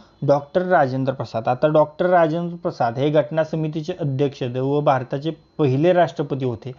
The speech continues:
आणि डॉक्टर राजेंद्र प्रसाद हे सलग दोन वेळा राष्ट्रपती झाले होते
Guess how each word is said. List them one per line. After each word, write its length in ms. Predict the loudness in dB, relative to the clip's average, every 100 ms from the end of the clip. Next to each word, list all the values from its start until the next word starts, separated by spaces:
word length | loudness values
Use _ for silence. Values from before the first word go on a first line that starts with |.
| _ -20 -8
आणि 200 | -2 0
डॉक्टर 400 | 2 2 2 0
राजेंद्र 440 | 2 2 0 -4 -4
प्रसाद 300 | -2 -2 -2
हे 100 | -4
सलग 400 | 0 2 2 2
दोन 180 | 0 2
वेळा 240 | 2 4
राष्ट्रपती 500 | 4 0 -2 -4 0
झाले 220 | 2 2
होते 240 | 0 -2